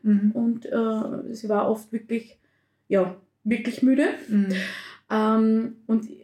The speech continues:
Speaker 2: sie hat immer gesagt, „Aber für was mache ich das? Wa-, warum habe ich mir das antan?“ Und ich habe immer gesagt, sag ich, „Schauen Sie, Sie machen Ihren, Ihren Onkel und Ihre Tante das schönste Geschenk.“ Und es ist,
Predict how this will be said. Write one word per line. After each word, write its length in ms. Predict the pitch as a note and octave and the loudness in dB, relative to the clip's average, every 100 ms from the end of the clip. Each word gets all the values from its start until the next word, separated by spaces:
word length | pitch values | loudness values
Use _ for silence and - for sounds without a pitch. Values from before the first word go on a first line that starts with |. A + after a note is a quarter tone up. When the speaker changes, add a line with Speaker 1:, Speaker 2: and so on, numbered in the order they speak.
| - - | -20 -16
Speaker 2:
sie 220 | - C4+ | -2 2
hat 60 | B3+ | 4
immer 160 | B3 | 4
gesagt, 300 | B3+ C4 - | 2 -2 -2
„Aber 140 | A3 A#3 | -2 0
für 220 | - A#3+ | 2 2
was 320 | A#3 C4+ - | 2 2 0
mache 320 | B3 A#3+ - B3+ | 2 2 0 -2
ich 160 | - | -2
das? 280 | A#3+ A3+ - | -2 -2 -2
Wa-, 240 | A#3+ A3+ - - | -4 -4 -8 -4
warum 440 | A#3+ B3+ C4+ D4 | -2 2 4 6
habe 140 | B3+ | 4
ich 120 | C4 B3+ | 2 2
mir 120 | B3+ | 2
das 160 | B3+ | 0
antan?“ 720 | - G3+ A#3 - A#3 A#3+ A#3+ - - - _ | 0 0 0 0 0 2 0 -4 -20 -20 _
Und 200 | A#3+ A#3 | 0 2
ich 140 | B3 C4+ | 2 2
habe 100 | C4 | 2
immer 140 | B3+ | 2
gesagt, 260 | B3+ B3+ - | 2 -4 -2
sag 100 | A#3+ | -4
ich, 120 | A#3+ | -2
„Schauen 180 | A#3 A3 | 0 2
Sie, 160 | B3 B3+ - _ | 0 -2 -10 _
Sie 180 | - A#3+ | 0 4
machen 540 | G3+ G3 - C4+ C#4 | 4 2 2 4 4
Ihren, 560 | B3 B3 A#3+ A#3+ A#3+ - | 2 2 4 4 2 -2
Ihren 380 | A#3 A3+ A3 - | 0 2 2 2
Onkel 340 | G3+ A3 B3+ B3+ | 0 0 2 2
und 80 | |
Ihre 220 | A#3+ A#3 A3+ | 2 0 0
Tante 320 | G3 G3+ A3+ | -2 -2 -6
das 300 | A#3 - - - | -10 -12 -16 -8
schönste 640 | - B3 B3 B3+ - - | -2 2 2 2 -4 -8
Geschenk.“ 580 | A3+ - G#3+ C4+ - - - _ - | -4 0 2 2 0 -8 -20 _ 0
Und 140 | A#3 | 2
es 180 | A3+ - | 2 2
ist, 360 | B3+ B3+ - | 2 2 -4